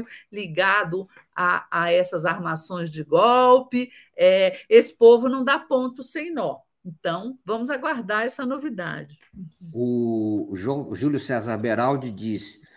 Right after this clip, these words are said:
Speaker 2: "Alimentos, depois de aumentados, abaixar os, os preços é difícil, pois a demanda é sempre alta." Verdade. É, a I-, Irislene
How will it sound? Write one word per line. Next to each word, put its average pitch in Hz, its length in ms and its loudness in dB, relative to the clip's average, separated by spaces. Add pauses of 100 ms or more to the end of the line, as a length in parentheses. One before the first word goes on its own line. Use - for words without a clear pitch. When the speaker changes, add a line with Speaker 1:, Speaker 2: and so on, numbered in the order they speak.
(200)
Speaker 2:
"Alimentos, 143 720 2
depois 139 400 0
de 131 60 0
aumentados, 131 800 -2
abaixar 127 500 0
os, - 280 -12
os - 160 -14
preços 143 440 -2
é 139 120 0
difícil, 147 500 -4
pois 135 260 -2
a 135 80 0
demanda 123 480 -2
é 127 60 -2
sempre 127 340 -6
alta." 82 460 -8 (100)
Verdade. 85 800 -12 (460)
É, 98 520 -4 (600)
a 120 240 0
I-, 120 280 2
Irislene 165 1120 2